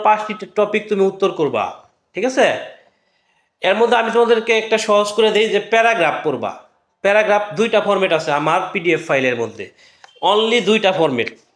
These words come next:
দুইটা ফরম্যাট পড়লে চলবে, হয়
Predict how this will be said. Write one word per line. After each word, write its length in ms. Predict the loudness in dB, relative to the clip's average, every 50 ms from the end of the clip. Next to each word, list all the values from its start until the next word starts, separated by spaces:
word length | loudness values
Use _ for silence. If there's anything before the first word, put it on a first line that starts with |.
| _ _ _ _ _ _ _ _ _ _ _ _ _ _ _ _ _ _ _ _ _ _ _ _ _ _ _ _ 0
দুইটা 220 | 2 2 4 4 4
ফরম্যাট 300 | 4 4 2 2 2 2
পড়লে 180 | 2 2 4 4
চলবে, 320 | 4 2 2 2 2 2 2 0 -2 -6 -14 -20 _ _ _ _ _ _ _ _ _ _ _ _ _ _ _ _ _ _ _ _ _ 0
হয় 180 | 2 2 2